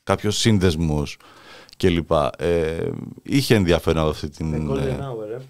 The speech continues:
Speaker 1: ναι, The Golden Hour. Και άλλη μία, η οποία δ-, πραγματικά δεν είναι κάτι σπουδαίο, αλλά πάλι έχει κοινό θέμα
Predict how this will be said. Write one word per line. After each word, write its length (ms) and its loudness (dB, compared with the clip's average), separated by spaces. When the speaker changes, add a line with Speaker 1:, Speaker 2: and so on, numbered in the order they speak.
Speaker 1:
ναι, 300 -2
The 160 -4
Golden 300 0
Hour. 120 0
Και 220 4
άλλη 260 4
μία, 460 6
η 80 0
οποία 320 4
δ-, 120 -2
πραγματικά 580 2
δεν 140 4
είναι 140 4
κάτι 220 2
σπουδαίο, 300 2
αλλά 160 4
πάλι 300 4
έχει 180 2
κοινό 260 2
θέμα 500 2